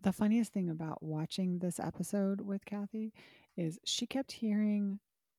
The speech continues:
that he has bruising in his ear. And why would they look in his shoe if he had bruising in his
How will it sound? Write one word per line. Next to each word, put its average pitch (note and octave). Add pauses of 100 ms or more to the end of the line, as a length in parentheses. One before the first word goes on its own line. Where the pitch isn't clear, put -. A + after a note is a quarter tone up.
(260)
that F3+
he G#3
has F#3+
bruising F#3
in F3+
his E3 (120)
ear. A3+ (640)
And F#3+
why F#3
would G3+
they G3
look G3
in G3+
his E3+
shoe D#3+ (540)
if G3
he G#3+
had F3+ (300)
bruising E3+
in D#3
his D#3+